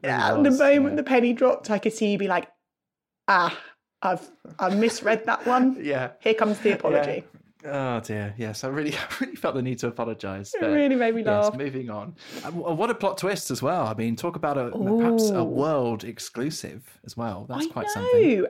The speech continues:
Speaker 2: And an interesting one. I like that she talked about that grabbing machine, picking you up and putting you back on the
Speaker 1: Yeah.
Speaker 2: right path and
Speaker 1: Yeah.
Speaker 2: having that gut feeling. I'm a firm believer of a gut feel. You do need to follow
Speaker 1: Yeah, me
Speaker 2: that.
Speaker 1: too.
Speaker 2: It
Speaker 1: Me
Speaker 2: often,
Speaker 1: too.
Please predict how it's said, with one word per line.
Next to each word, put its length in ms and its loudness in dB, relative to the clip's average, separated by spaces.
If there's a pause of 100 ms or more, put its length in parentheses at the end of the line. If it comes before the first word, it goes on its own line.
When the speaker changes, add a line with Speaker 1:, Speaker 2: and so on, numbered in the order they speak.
(100)
Speaker 2:
And 80 0
an 80 -2
interesting 640 -2
one. 120 -6
I 60 -6
like 300 -4
that 100 -6
she 140 -2
talked 380 -2
about 320 -4
that 280 -4
grabbing 540 -2
machine, 640 -6 (460)
picking 360 2
you 160 2
up 220 -2
and 120 -4
putting 280 -4
you 100 -6
back 200 -2
on 180 2
the 120 0
Speaker 1:
Yeah. 40 -2
Speaker 2:
right 200 0
path 360 -2
and 100 -4
Speaker 1:
Yeah. 80 -2
Speaker 2:
having 200 -4
that 180 -4
gut 180 -4
feeling. 640 0 (320)
I'm 80 4
a 40 2
firm 280 0
believer 340 2
of 80 0
a 60 0
gut 260 0
feel. 500 0
You 120 -10
do 200 2
need 140 2
to 100 -14
follow 220 0
Speaker 1:
Yeah, 60 4
me 60 2
Speaker 2:
that. 180 2
Speaker 1:
too. 80 0
Speaker 2:
It 80 0
Speaker 1:
Me 120 0
Speaker 2:
often, 540 2
Speaker 1:
too. 60 -20